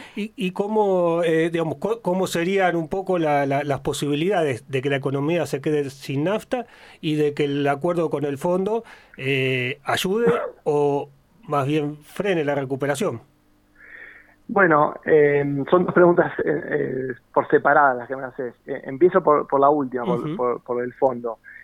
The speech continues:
Speaker 2: Eh, mirá, eh, el fondo lo que pide es algo que,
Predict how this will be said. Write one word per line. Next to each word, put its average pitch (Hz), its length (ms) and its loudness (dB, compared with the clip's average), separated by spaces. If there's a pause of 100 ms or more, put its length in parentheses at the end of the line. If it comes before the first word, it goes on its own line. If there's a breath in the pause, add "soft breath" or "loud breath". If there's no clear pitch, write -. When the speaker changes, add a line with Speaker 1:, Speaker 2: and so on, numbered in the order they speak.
(420 loud breath)
Speaker 2:
Eh, 139 360 4
mirá, 180 400 4 (160)
eh, 147 800 -4
el 175 180 0
fondo 302 240 0
lo 208 140 4
que 147 880 0
pide 226 640 4
es 170 280 0 (140)
algo 175 340 0
que, 131 420 -2